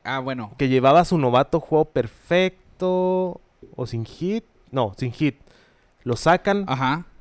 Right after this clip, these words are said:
Speaker 2: y se van arriba
Speaker 1: Ajá.
Speaker 2: y pierden el juego. Y vimos una demostración defensiva horripilante para un equipo
Speaker 1: <laughs>
Speaker 2: de los, de, de, vi-, vimos tu tweet, bueno, de, de Pelota en Órbita,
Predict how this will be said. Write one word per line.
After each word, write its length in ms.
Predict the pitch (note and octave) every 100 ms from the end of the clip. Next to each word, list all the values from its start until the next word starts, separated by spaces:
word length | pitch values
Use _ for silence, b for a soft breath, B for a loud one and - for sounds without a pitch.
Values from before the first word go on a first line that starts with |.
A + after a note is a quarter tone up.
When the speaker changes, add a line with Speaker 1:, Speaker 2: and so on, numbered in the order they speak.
| _ -
Speaker 2:
y 100 | C3+
se 100 | B2+
van 160 | C3
arriba 480 | C#3+ D3+ F3 G3 F3+ - -
Speaker 1:
Ajá. 360 | A#2 - A#2 E3+ _
Speaker 2:
y 200 | D3+ C3+
pierden 320 | - C#3+ D3
el 60 | C3
juego. 300 | B2+ G#2+ F2+ _ _ _ _ _ _ _ _ b b b b - -
Y 220 | B2 B2+
vimos 360 | C3 D3 E3+ E3
una 160 | E3+
demostración 800 | E3+ C3+ - A#2+ - D3+ D#3+ E3
defensiva 580 | D#3+ - C3 A2+ C3 A#2+ - _ _ _
horripilante 1120 | - B2+ A#2+ B2 - B2+ C3+ E3 E3+ E3+ A3 F#3+
para 200 | D3 C#3+
un 100 | D#3
equipo 580 | C#3+ D3 C#3+ E3 D#3 D3 C#3
Speaker 1:
<laughs> 160 | - -
Speaker 2:
de 180 | A2+ A#2+
los, 440 | A2+ A#2 G2 -
de, 360 | C3+ D#3 D3+ D3+ -
de, 120 | D3
vi-, 260 | C3 C3+ D3+
vimos 400 | C#3+ D#3 F#3+ F3+
tu 100 | D3+
tweet, 320 | C#3+ D#3 F#3 - - B2
bueno, 280 | B2+ A2 G#2
de, 140 | A2+ A2
de 160 | A#2
Pelota 340 | - A#2+ A#2+ D3
en 80 |
Órbita, 340 | C#3 D3+ D#3+